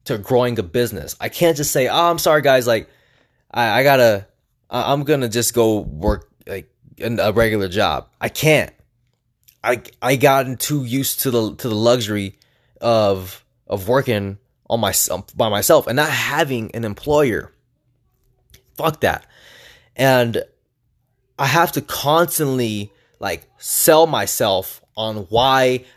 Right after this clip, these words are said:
I can do this. And it's not like I get down and low. Sometimes I do, right? You know, as humans, the ups and downs come, but nonetheless, like, the belief that I can do this never goes away, never goes away.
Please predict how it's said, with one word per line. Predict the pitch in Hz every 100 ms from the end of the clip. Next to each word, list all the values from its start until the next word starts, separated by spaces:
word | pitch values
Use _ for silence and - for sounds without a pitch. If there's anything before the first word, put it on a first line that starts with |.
| _
I | 113 131
can | 120 107
do | 135 127
this. | 85 -
And | -
it's | 151
not | 180 170
like | 135 - _ _ -
I | 113
get | 113 117 87 95
down | 120 117 120
and | 104
low. | 101 147 113 113 _ - _ _
Sometimes | - 233 254 180
I | 131
do, | 104 131
right? | 107 113 139
You | 110
know, | 110
as | 117 -
humans, | 123 120 123
the | 107 95
ups | 120 -
and | 120
downs | 107 110 120
come, | - 123 147
but | 107 87
nonetheless, | 90 110 135 160 143 110 143 127 - -
like, | 110 -
the | 104
belief | 104 131 147
that | 127 104 - _ _ -
I | 120
can | 131 139
do | 104 117
this | 143 147
never | 117 127 117
goes | 98 95
away, | 90 80 87 120 -
never | 101 127 117
goes | 87 85
away. | 85 85 117